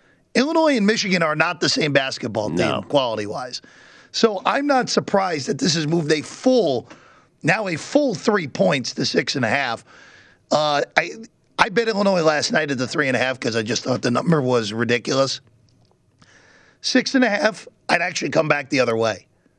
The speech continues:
Speaker 1: So I would consider if you got a, a three and a half,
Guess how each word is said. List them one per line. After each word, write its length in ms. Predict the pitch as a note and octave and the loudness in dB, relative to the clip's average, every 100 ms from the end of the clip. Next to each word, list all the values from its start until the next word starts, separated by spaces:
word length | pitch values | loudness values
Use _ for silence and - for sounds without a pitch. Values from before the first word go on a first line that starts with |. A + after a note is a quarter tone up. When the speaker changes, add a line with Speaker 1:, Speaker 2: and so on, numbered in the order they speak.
| _ _ _ _ - | _ _ _ _ -4
Speaker 1:
So 220 | D#3 D3 | 2 4
I 160 | D3 | 2
would 200 | F3 F#3 | 2 0
consider 500 | - F3+ - G#3+ F3+ | 0 -4 0 2 2
if 140 | D3+ C3+ | 0 0
you 200 | F3 G3+ | 0 2
got 340 | F#3+ E3+ - | 0 -2 -2
a, 60 | B2+ B2 A3+ | -2 0 0
a 80 | C#3+ | 0
three 400 | C3 - - F#3+ | -2 -6 -2 0
and 100 | F#3+ | 2
a 40 | |
half, 360 | D3 D#3+ E3 - | 2 2 0 -6